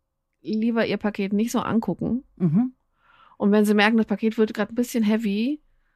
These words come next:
Speaker 1: dann anfangen zu rennen.
Speaker 2: Ja.
Speaker 1: Und, ähm, das immer noch nicht angucken wollen. Und das ist aber der einzige Weg, wie du praktisch das Päckchen mal ablegen kannst oder es ein bisschen leichter machen kannst zumindest. Und jemand anders zulassen kannst, der da vielleicht auch mal ein bisschen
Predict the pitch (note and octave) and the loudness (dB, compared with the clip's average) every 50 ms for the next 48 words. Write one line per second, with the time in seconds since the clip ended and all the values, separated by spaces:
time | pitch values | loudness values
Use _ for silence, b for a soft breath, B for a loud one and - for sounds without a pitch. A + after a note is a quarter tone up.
0 | _ _ _ _ _ _ _ - G#3 G#3 G3+ G#3 F#3+ A#2+ C#3+ E3 G#3+ - A3 G#3 | _ _ _ _ _ _ _ -2 0 0 2 0 0 0 0 0 0 2 2 2
1 | G#3+ - G3 E3+ F3+ E3+ E3+ F3+ A#3 F4+ C5 _ _ _ _ _ - E3+ D3+ - | 2 0 0 0 0 0 0 0 0 -2 -4 _ _ _ _ _ -6 -6 -6 -6
2 | _ _ _ _ _ _ _ _ _ _ _ _ _ _ - - - - G#3 G#3 | _ _ _ _ _ _ _ _ _ _ _ _ _ _ -14 -12 -6 -2 0 0
3 | G3 F#3+ F#3+ F#3+ G3+ F#3+ - - E3+ F#3 F#3 F#3 F#3 F#3 F#3 F3+ F#3+ F#3+ - - | 0 2 0 0 0 -2 0 0 0 0 0 0 -2 -2 -2 -2 -4 -4 -4 -2
4 | G#3 F#3 - - - _ _ _ _ _ - C4+ D4+ B3+ F#3+ F3 E3 E3+ - - | -2 -2 -4 -6 -14 _ _ _ _ _ 2 4 4 4 4 2 0 -2 -2 -4
5 | E3 - F3 - F3 F3 - G#2 C3 D3+ F3 G#3 G#3 G3+ G3 G3+ G#3+ G#3+ G3 G#3 | -4 -4 -6 -6 -6 -6 -4 -4 -2 -2 0 0 0 0 -2 0 0 0 2 2
6 | G3+ F3+ - E3+ A#3 C4 B3 - B3+ A3+ A#3 G#3 G3 G3 A3 A3+ B3 C4+ A3+ A3+ | 4 4 4 4 4 4 4 2 2 2 2 2 4 4 6 6 6 6 4 4
7 | G#3+ A3+ G#3 A3+ G#3+ - G3+ G3 - - G#3 G3+ G3+ - A3+ - - A3+ G3+ G3 | 4 4 4 4 2 0 0 -2 0 -2 -4 -2 -2 -4 -4 -4 -4 -2 -2 -2
8 | E3 - G#3+ A#3+ - _ _ _ _ _ _ _ _ _ - - G3 G3+ G3 F3+ | 0 0 -2 -2 -4 _ _ _ _ _ _ _ _ _ -6 -2 0 0 0 0
9 | F3+ E3+ - - E3 F3 F#3 - - D3 D3 C#3+ F3+ G3+ F#3+ F#3 G3 E3+ D#3 D#3 | 0 -2 -2 0 0 0 0 -2 -2 -2 -2 -2 0 -2 -2 0 0 0 0 0
10 | E3+ A3 C4 - - A#3 F#3 E3+ F3 D#3+ - E3+ D#3 D#3+ - - F3 E3 E3 E3+ | 0 0 0 2 2 2 2 0 -2 -2 -4 -4 -4 -4 -6 -8 -8 -6 -6 -4
11 | F3 F#3+ A3+ - - B B B B B B B B B B A#3 A3+ A3 A3 F3+ | -4 -4 -6 -8 -10 B B B B B B B B B B 4 4 4 4 0
12 | G3 G3 G3 G3+ - - G3+ A#3 B3+ B3+ B3 - - - A3 G3 F#3 E3+ - F#3 | -4 -2 -2 -2 0 2 2 2 2 2 0 -2 -2 0 0 0 0 -2 -4 -8
13 | F3 - E3+ E3 E3+ - - F3 F3 F3 F3 F3 - - D#2+ C#2 - F#3 - - | -8 -8 -8 -10 -10 -8 -8 -8 -8 -8 -10 -10 -10 -10 -8 -6 -6 -8 -8 -10
14 | - - B2+ - - - - G#1+ A1+ - - - - - - - D#2 | -10 -8 -8 -8 -8 -8 -8 -8 -6 -6 -6 -8 -8 -8 -6 -6 -6